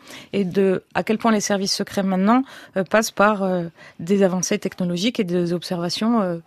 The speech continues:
tec-, technologiques. Enfin, l'action est pleine de rebondissements. Vraiment, ça, ça course-poursuite, euh, ça passe, euh, par les fenêtres, sur les toits, euh, sur les ponts. Il y a des drones qui viennent faire griller des personnages. Il y a,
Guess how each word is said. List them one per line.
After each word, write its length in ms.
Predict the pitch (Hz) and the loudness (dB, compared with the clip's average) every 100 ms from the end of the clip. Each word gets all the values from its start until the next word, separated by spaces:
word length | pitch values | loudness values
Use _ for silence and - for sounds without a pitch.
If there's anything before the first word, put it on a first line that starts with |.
| _ | _
tec-, 220 | - - - - | -12 -12 -14 -10
technologiques. 600 | 196 - 196 180 160 - - - - | -8 -4 -2 -4 -8 -18 -20 -20 -12
Enfin, 220 | - 190 - | -2 -2 2
l'action 500 | 196 214 254 240 220 | 2 2 2 2 0
est 320 | 180 180 175 | 0 0 0
pleine 280 | - 247 233 | 0 4 6
de 80 | 208 | 6
rebondissements. 880 | 190 196 175 196 185 - 202 233 - | 4 2 2 0 0 2 4 4 0
Vraiment, 360 | 180 175 196 190 | -4 0 2 2
ça, 220 | - 170 | 0 -2
ça 160 | 156 180 | -2 -8
course-poursuite, 960 | - - - - - - 220 208 - | -8 -14 -12 -12 -8 0 2 0 -2
euh, 140 | 185 180 - - | -6 -6 -10 -14
ça 140 | - 185 | -6 -2
passe, 300 | 190 185 190 | 0 2 2
euh, 80 | |
par 180 | 175 190 | 2 2
les 80 | 190 | 2
fenêtres, 340 | 185 196 190 | 0 0 0
sur 180 | - 185 | -2 -4
les 100 | 185 | -4
toits, 240 | 180 190 190 | -2 0 2
euh, 520 | 196 190 190 180 170 - | 2 2 2 0 -2 -6
sur 200 | - 214 | -2 2
les 100 | 214 | 4
ponts. 380 | 196 - 220 233 | 2 2 4 6
Il 80 | 233 | 6
y 40 | |
a 40 | 185 | 4
des 100 | 180 | 2
drones 480 | 180 185 220 220 214 | 0 4 6 6 6
qui 140 | - | 2
viennent 240 | 180 180 | -2 -2
faire 180 | 180 180 | -4 -8
griller 420 | 170 175 196 208 | -6 -4 0 0
des 280 | 190 180 175 | 0 -2 -4
personnages. 540 | 160 165 - 180 220 220 | -6 -10 -6 0 0 2
Il 40 | |
y 40 | |
a, 60 | 175 | 0